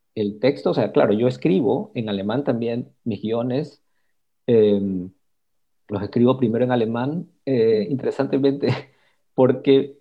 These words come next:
Speaker 1: me ayuda a ordenar ideas. En el español puedo tener un
Speaker 2: Ujú.
Speaker 1: montón de ideas y escribo todo, ta, ta, ta, ta,
Speaker 2: <laughs>
Speaker 1: pero a veces te pierdes en demasiada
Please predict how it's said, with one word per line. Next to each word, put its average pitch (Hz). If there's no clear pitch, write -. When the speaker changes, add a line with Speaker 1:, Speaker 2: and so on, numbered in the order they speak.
Speaker 1:
me 127
ayuda 139
a -
ordenar 120
ideas. 117
En 120
el 120
español 135
puedo 156
tener 139
un 156
Speaker 2:
Ujú. 143
Speaker 1:
montón 139
de 147
ideas 117
y 127
escribo 98
todo, 92
ta, 95
ta, 87
ta, 104
ta, 135
Speaker 2:
<laughs> -
Speaker 1:
pero 127
a 127
veces 151
te 135
pierdes 131
en 127
demasiada 117